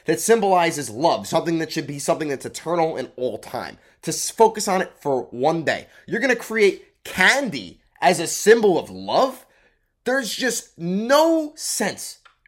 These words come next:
in Valentine's Day. Valentine's Day also falls on my half birthday. So I'm, like, always six months to my birthday. That's the most important thing I think about Valentine's Day, because none of the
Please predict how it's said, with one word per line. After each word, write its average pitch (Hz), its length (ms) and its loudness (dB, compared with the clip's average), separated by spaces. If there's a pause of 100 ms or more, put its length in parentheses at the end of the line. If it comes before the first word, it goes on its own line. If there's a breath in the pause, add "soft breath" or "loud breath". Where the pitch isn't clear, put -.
(160)
in 170 240 -2
Valentine's 123 520 0
Day. 95 120 -14
Valentine's 247 420 2
Day 196 140 2
also 190 300 2
falls 196 340 0
on 139 60 -2
my 135 100 0
half 131 240 -2
birthday. 139 440 -4 (300 soft breath)
So - 140 0
I'm, 180 80 2
like, 175 200 -2
always 190 240 6
six 190 220 -2
months 175 200 -2
to 175 60 -6
my 151 100 -2
birthday. 170 300 -4
That's 185 200 -2
the 190 80 0
most 208 240 2
important 208 400 0
thing 196 140 2
I 143 60 0
think 135 140 -4
about 127 180 2
Valentine's 120 480 -4
Day, 131 220 -2 (200 soft breath)
because 185 280 2 (160 loud breath)
none 240 220 8
of 294 80 4
the 269 100 2